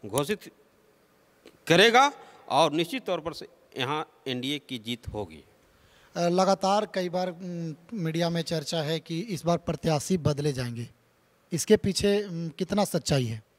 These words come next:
Speaker 1: समाज में बहुत तरह की बातें, अफवाहें उड़ते रहती है, रहती है और यह तय करना केंद्र सर-, अ, नरेंद्र मोदी, अमित शाह जी का है, न कि हाँ, अ, भारतीय जनता पार्टी के जिला अध्यक्ष के करना है।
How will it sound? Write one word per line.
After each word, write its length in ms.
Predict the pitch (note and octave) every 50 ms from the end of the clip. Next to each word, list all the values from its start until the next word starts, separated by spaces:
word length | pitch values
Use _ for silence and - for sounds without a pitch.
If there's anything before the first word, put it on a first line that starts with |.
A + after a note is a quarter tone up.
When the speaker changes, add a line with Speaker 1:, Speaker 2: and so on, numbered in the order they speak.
| _ _ _ _ _ _ _ _ _ _ _ _ _ _ _ -
Speaker 1:
समाज 500 | - - E3 E3 F3 F#3+ G3 G3+ G3+ G3+
में 260 | G3+ G3+ G3+ D3+ A#2+
बहुत 240 | C#3+ D3+ E3+ F3+ -
तरह 160 | F#3 F#3 F3+
की 160 | E3+ F#3 F3+
बातें, 640 | D#3+ D#3+ D#3 D#3 - - F3+ F3+ F3 - - - -
अफवाहें 580 | - C3+ - - - D3+ D3 C#3+ D3 F3 F3+
उड़ते 420 | D#3 - - - C3 A#2+ - E3+ E3
रहती 280 | D#3 C#3+ - - E3
है, 140 | D#3 D3+ - - _ _
रहती 380 | C3+ C3+ C#3 C3 - - E3 C#3+
है 240 | B2+ D#3+ G3 C4 - _ _ _ _ _ _ _ _ _ _ _ _ _ _ _
और 280 | - A#2 A#2+ B2+ B2+ C3
यह 240 | C#3 D#3 F3 F3+ E3
तय 300 | D#3+ - - E3 E3+ E3+
करना 600 | E3+ E3 D#3+ D3+ D#3+ E3 E3 E3+ E3 C3+ - - _ _ _ _ - - _
केंद्र 200 | - D3+ E3 D#3
सर-, 160 | - - E3 D3+
अ, 60 | - - C3 B2 B2 A#2+ A#2+ A#2 A2+ A2+ A2+ A2
नरेंद्र 340 | B2+ C3+ D3+ D#3+ D#3+ D#3 D#3
मोदी, 280 | D#3 D#3 D#3 D3 E3
अमित 300 | D#3 B2+ C3 C#3+ D3+ C#3+
शाह 200 | - - D3+ C#3+
जी 140 | C#3+ D3 D3+
का 180 | D3 - D3 C#3
है, 200 | C#3+ D#3+ F#3 G3 _ _ _ _ _ _ _ _ _ _ _ _ -
न 180 | A#2+ B2+ D3 D#3+
कि 220 | D3+ - E3+ D#3+
हाँ, 240 | C#3 B2+ C3 C3 - _ _ _ _ _ _ _ _ _ _ _ _ -
अ, 20 | G2+ G2 F#2+ F#2+ F#2+ F#2+ F#2
भारतीय 300 | F2 F#2 A#2 A#2+ C3 D3
जनता 240 | C#3+ D3 C#3 C#3+ C#3
पार्टी 260 | A#2+ D3 C#3 C3 D3+
के 100 | C3+ C3+
जिला 220 | G#2 A#2 B2+ C#3+ D3
अध्यक्ष 260 | C#3 C3+ C#3+ C#3 -
के 100 | - C#3+
करना 340 | B2+ C#3 C3+ C#3 D3 C#3+ C3+
है। 200 | C#3+ D#3+ F3